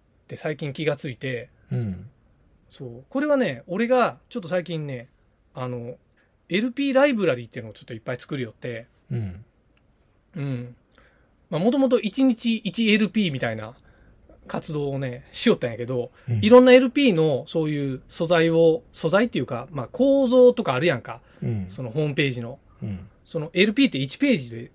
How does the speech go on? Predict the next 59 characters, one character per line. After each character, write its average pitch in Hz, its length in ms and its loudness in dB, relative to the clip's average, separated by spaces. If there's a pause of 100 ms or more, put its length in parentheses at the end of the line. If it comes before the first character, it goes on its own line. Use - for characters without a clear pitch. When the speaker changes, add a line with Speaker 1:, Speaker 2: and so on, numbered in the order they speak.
Speaker 1:
完 233 220 2
結 220 220 0
し - 80 -10
と 190 100 2
る 131 60 -4
か 117 120 -10
ら、 123 260 -8 (180)
Speaker 2:
う - 20 -8
ん。 95 220 -8 (400)
Speaker 1:
そ - 240 -2
れ 262 100 4
を、 240 400 4 (440)
あ 131 120 -6
の、 120 300 -8
テ 247 140 2
ン 294 80 -2
プ 285 100 -6
レ 285 140 2
ー 240 60 -2
ト 254 400 8
ス - 120 -10
ト 247 100 6
ッ - 60 -10
ク 143 80 -10
し - 80 -10
と 135 100 -6
こ 127 120 -4
う - 20 -6
か 123 100 -4
な 120 140 -8
と 123 80 -12
思 113 100 -8
っ 110 40 -14
て、 127 240 -2
Speaker 2:
う 113 40 -4
ん 107 40 -4
う 104 40 -6
ん 101 380 -8
う 107 40 -8
ん。 95 200 -8 (340)
Speaker 1:
ち - 80 -2
ょ 339 40 0
っ - 40 -4
と、 190 220 -4
あ、 180 80 -4
か 240 80 -2
っ 247 100 -4
こ 247 140 4
え 180 40 4
え 143 40 0
ペ 147 140 -4
ー - 20 -4
ジ 135 120 -6
や 127 80 -4
な 123 120 -8
と - 80 -20
か、 131 240 -18 (160)
あ 131 100 -8
の、 123 300 -10